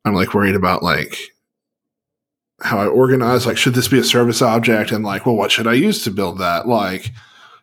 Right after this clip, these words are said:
uh, and that actually, recently, that same question brought me to, uh, an article you had written. I just, like, Googled, like, service objects, uh, and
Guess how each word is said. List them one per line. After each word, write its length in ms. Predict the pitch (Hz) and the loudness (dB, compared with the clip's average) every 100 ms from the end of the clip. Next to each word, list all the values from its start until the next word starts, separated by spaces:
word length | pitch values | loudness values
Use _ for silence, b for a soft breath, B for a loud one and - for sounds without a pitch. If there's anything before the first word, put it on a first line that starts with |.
| - | -6
uh, 260 | 110 101 98 | -2 0 0
and 120 | 113 | 2
that 140 | 123 | 2
actually, 760 | 120 120 - 139 123 107 98 98 _ _ _ _ _ _ _ | 2 0 0 4 4 4 0 -4 _ _ _ _ _ _ _
recently, 420 | 135 131 123 107 | 0 2 2 2
that 160 | 113 104 | 2 0
same 240 | - 120 | 0 0
question 360 | 113 117 - 110 | 0 0 0 0
brought 220 | 110 92 | 0 0
me 100 | 107 | 0
to, 320 | - 107 104 - | -2 0 0 0
uh, 580 | 95 85 73 67 82 - _ _ - | 0 0 -2 -4 -6 -12 _ _ -4
an 100 | 113 | 0
article 320 | 104 101 113 | 0 2 2
you 160 | 110 101 | 4 2
had 120 | 101 | 0
written. 320 | 104 92 92 | -2 -2 -4
I 100 | 87 | -4
just, 260 | 101 98 - | -4 -4 -2
like, 200 | 95 131 | -4 0
Googled, 400 | 123 113 113 107 | 2 4 2 2
like, 340 | 92 92 - | 0 -2 -4
service 440 | - - 101 101 101 | -4 -2 -2 -2 -2
objects, 680 | 90 101 82 - - - B B B B _ | -2 -2 -2 -2 -4 -6 B B B B _
uh, 360 | 107 107 101 87 78 - _ _ _ _ | 0 2 2 0 -4 -14 _ _ _ _
and 520 | 104 107 101 101 98 | -4 -2 -2 -2 -4